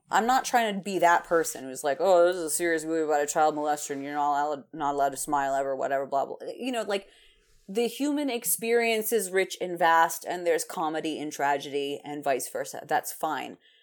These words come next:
The music took this to a level where I was just like, "Is this a soap opera? Are they trying to evoke a bad T V movie of the week?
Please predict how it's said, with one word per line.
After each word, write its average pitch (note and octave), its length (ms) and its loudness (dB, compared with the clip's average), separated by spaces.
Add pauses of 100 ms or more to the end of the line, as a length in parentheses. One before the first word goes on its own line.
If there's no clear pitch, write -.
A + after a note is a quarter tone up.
(240)
The A3 200 4
music B3 880 2 (480)
took E4+ 320 0
this A#3 300 4
to C4 100 -4
a G#3+ 80 0
level G3 720 4
where G#3+ 180 2
I G3+ 100 6
was G#3+ 160 0
just A3 200 -6
like, F#3+ 320 2
"Is C#4 200 -2
this D#4+ 220 -2
a F4 100 0
soap E4+ 340 2
opera? F#3 560 2
Are A3+ 180 6
they B3+ 120 4
trying D#4+ 300 -2
to E4+ 120 -6
evoke C4 440 0
a A#3 140 0
bad G#3+ 420 2
T B3 200 -8
V B3 140 -6
movie B3+ 360 -6
of G#3+ 200 -2
the A3+ 80 0
week? A3 360 -8